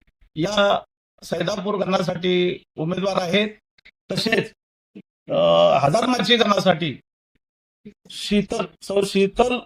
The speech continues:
सागर कांबे यांची उमेदवारी आहे. तिघांचं चिन्ह धनुष्यबाण आहे. धनुष्यबाण चिन्हावर मतदान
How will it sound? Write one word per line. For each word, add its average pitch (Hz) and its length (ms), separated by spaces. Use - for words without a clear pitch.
सागर 185 400
कांबे 196 560
यांची 175 340
उमेदवारी 185 500
आहे. 190 360
तिघांचं 196 720
चिन्ह 202 340
धनुष्यबाण 202 640
आहे. 202 300
धनुष्यबाण 214 580
चिन्हावर 196 600
मतदान 185 460